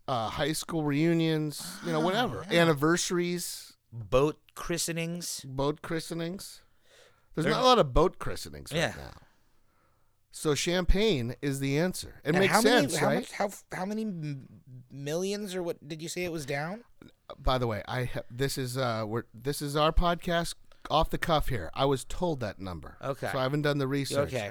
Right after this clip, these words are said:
Speaker 2: okay.
Speaker 1: But it certainly makes sense, right? Who's
Speaker 2: Oh, yeah, no,
Speaker 1: buying
Speaker 2: that,
Speaker 1: champagne
Speaker 2: that makes
Speaker 1: right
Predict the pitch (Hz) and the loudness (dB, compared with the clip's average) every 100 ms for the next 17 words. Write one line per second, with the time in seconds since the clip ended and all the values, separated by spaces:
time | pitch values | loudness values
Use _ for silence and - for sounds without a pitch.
0 | 117 135 98 87 - _ - - 151 143 | -6 -6 -6 -8 -12 _ -16 4 6 6
1 | 156 135 - - 196 202 160 120 104 - | 2 -2 -2 2 2 2 0 -2 -4 -4
2 | 175 185 101 - 120 170 - _ _ _ | -4 -2 -4 -6 -6 -6 -10 _ _ _
3 | _ _ - - - 294 196 185 254 247 | _ _ -18 -4 4 8 10 10 10 10
4 | 139 - - 180 214 226 - - 131 233 | 8 4 2 2 2 2 6 6 6 4
5 | 175 120 | 4 2